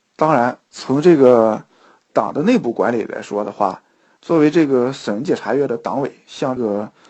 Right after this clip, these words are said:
省委去汇报工作，那也没有错。但是呢，呃，检察院党委向省委汇报工作，那就不是法律规定的啊，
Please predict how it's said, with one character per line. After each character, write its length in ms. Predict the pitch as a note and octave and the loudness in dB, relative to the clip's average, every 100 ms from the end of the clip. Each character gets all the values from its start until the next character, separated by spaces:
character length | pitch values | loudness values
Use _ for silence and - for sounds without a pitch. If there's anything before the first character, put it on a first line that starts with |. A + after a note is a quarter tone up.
| _ _ _ - | _ _ _ -16
省 260 | - C3 | -2 2
委 100 | D#3+ | 2
去 140 | A2 - | 0 -4
汇 140 | C#3 | -4
报 120 | A2 | -4
工 160 | A2 A#2 | -6 -8
作， 220 | G#2+ - F#3 | -8 -10 -2
那 180 | G#3+ | 0
也 140 | A#2+ F2 | 0 -4
没 100 | G#2 | -6
有 100 | A#2 | -6
错。 280 | - F2 - _ _ _ _ _ _ _ _ _ _ _ _ _ | -8 -16 -16 _ _ _ _ _ _ _ _ _ _ _ _ _
但 160 | D#3+ | -2
是 140 | D#3 B2+ | 0 -2
呢， 260 | A#2+ A#2+ _ _ _ _ | -2 -4 _ _ _ _
呃， 240 | A2 G#2+ | -8 -6
检 160 | G#2 A2 | -2 -2
察 140 | A2+ | 4
院 140 | D#3 E3+ | 4 4
党 180 | G#2+ D#3 | 0 -2
委 120 | - | -6
向 160 | A#2+ | -10
省 180 | - A2+ | -6 -2
委 80 | - | -2
汇 160 | - C3 | -2 -4
报 140 | G#2 | -4
工 140 | A2 | -6
作， 160 | G#2+ G2 | -6 -4
那 100 | A2+ | -4
就 80 | - | -6
不 80 | G#2+ | -10
是 80 | |
法 160 | C3 - | -10 -4
律 100 | A2+ | -4
规 160 | C3 F#2+ | -2 -4
定 160 | G#2 | -6
的 80 | - | -10
啊， 220 | - - | -14 -14